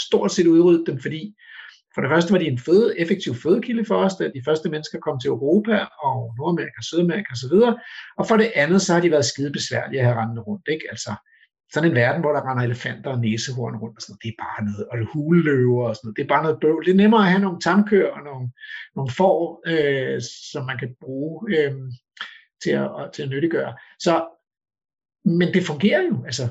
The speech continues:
verden fungerer jo, verden fungerer jo også, selvom, selvom vores for-, vores, vores skove, selvom der ikke er nogen store, kæmpe træer, ikke så meget dødt ved og sådan noget.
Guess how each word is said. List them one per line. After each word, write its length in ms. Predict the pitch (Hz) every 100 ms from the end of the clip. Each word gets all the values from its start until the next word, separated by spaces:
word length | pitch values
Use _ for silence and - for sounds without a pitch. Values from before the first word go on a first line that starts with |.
| -
verden 320 | 180 269 339
fungerer 300 | 240 208 247
jo, 100 | 240
verden 280 | 180 233 233
fungerer 300 | 226 214 226
jo 100 | 190
også, 180 | 196 208
selvom, 420 | 220 202 190 175 - _ _ - - - -
selvom 220 | 190 190
vores 220 | 165 139
for-, 360 | - 127 127 - 147
vores, 300 | 147 120 -
vores 160 | 139 120
skove, 680 | - 120 117 151 214 214 160
selvom 220 | 175 175
der 80 | 160
ikke 80 |
er 40 | 175
nogen 140 | 170 -
store, 340 | 131 165 165
kæmpe 320 | - 135 143 185
træer, 400 | - 135 127 131
ikke 120 | 131
så 100 | 160
meget 220 | 143 156
dødt 260 | 143 143 135
ved 180 | 131 127
og 200 | 160 131
sådan 100 | 113
noget. 140 | 110